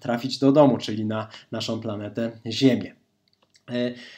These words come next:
na chondrycie węglistym, które do tej pory, e, trafiały na powierzchnię Ziemi, e, rzeczywiście, e, wielokrotnie znajdowano, e, rozmaite związki organiczne, e, o znaczeniu, e, biogennym, takie jak aminokwasy.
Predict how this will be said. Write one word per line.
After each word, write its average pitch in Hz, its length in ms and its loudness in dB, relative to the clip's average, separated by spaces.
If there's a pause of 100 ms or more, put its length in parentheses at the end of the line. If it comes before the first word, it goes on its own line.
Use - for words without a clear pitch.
(140)
na 151 80 -2
chondrycie 185 500 0
węglistym, 180 580 -2
które 143 240 -2
do 143 120 2
tej 151 160 -2
pory, 147 460 4
e, 127 120 -2
trafiały 135 420 0
na 123 80 0
powierzchnię 131 520 -2
Ziemi, 131 380 2 (180)
e, 123 120 -4
rzeczywiście, 143 600 -2 (160)
e, 120 140 -2
wielokrotnie 135 520 -2
znajdowano, 131 800 0
e, 117 100 -2
rozmaite 123 460 -2
związki 117 380 -4
organiczne, 117 680 0 (280)
e, 117 300 -2 (200)
o 151 340 4
znaczeniu, 123 720 2 (240)
e, 113 240 -4
biogennym, 120 1600 0
takie 113 240 -4
jak 98 180 -12
aminokwasy. 143 800 -2